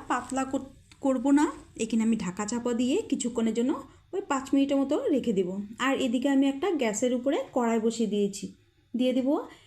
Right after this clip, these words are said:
আহ, একটা বাটি এখানে এক মালা নারকেল কুড়া। তারই মধ্যে দিয়ে দিব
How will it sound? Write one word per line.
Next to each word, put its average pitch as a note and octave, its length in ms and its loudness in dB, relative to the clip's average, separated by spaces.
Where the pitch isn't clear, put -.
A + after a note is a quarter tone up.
আহ, G#3 340 0
একটা A3 400 -2
বাটি C4 340 0
এখানে C#4 240 2
এক A#3 240 -2
মালা B3 320 0
নারকেল G#3+ 440 0
কুড়া। F3+ 240 0
তারই B3 280 0
মধ্যে D#4 300 4
দিয়ে C4+ 200 2
দিব B3+ 240 2